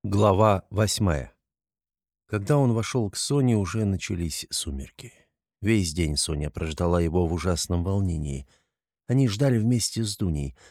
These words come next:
Та пришла к ней ещё с утра, вспомнив вчерашние слова Свидригайлова, что Соня об этом знает.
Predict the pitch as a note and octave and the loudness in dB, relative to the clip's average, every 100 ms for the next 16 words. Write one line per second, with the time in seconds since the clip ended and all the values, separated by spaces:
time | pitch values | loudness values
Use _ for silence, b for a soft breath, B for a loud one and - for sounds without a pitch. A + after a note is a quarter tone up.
0 | - F#2+ - E2+ - F#2+ E2+ G2 F2 E2 | -2 -2 0 -4 2 0 2 0 2 0
1 | - F2+ - F#2 B2 C#3 A#2+ _ - - | 0 -2 -2 -4 0 2 2 _ -20 -4
2 | A2 F2+ F2 - - - F#2 E2 - F2 | 0 2 0 -2 -10 -4 -2 -2 -2 -2
3 | - F#2 F2 E2+ - E2 F2+ F2+ F2 E2 | -2 -2 0 -2 -4 -4 -4 -2 0 0
4 | F2 F2+ _ _ - F#2+ E2+ G2+ F2 F#2 | 0 0 _ _ -8 -4 -2 0 0 0
5 | - E2+ F2 - E2 D#2 F2 F2 D#2 D2 | -4 -6 -6 -6 -6 -6 -6 -4 -6 -12
6 | - | -20